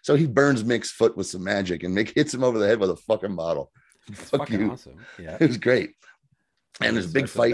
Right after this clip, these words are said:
Speaker 2: big fight. Yeah.
Speaker 1: And the Smell Escape, as the cops are showing up, they jump in Ray's van. Who's, he's listening to some amalgamation of, like, Christopher Cross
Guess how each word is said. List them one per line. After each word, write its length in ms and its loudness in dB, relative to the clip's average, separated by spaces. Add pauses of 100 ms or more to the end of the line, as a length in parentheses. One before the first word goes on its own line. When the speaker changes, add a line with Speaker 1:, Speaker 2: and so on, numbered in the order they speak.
Speaker 2:
big 80 -20
fight. 240 -12 (100)
Yeah. 140 -16 (1000)
Speaker 1:
And 160 0
the 60 -4
Smell 320 4
Escape, 480 -2 (580)
as 140 0
the 80 -10
cops 300 0
are 40 -6
showing 280 0
up, 80 -4
they 60 -6
jump 240 2
in 80 -2
Ray's 300 0
van. 320 0
Who's, 180 -2 (380)
he's 200 -2
listening 340 0
to 100 2
some 180 -4
amalgamation 1040 -2
of, 220 0
like, 320 -2
Christopher 500 -8
Cross 460 0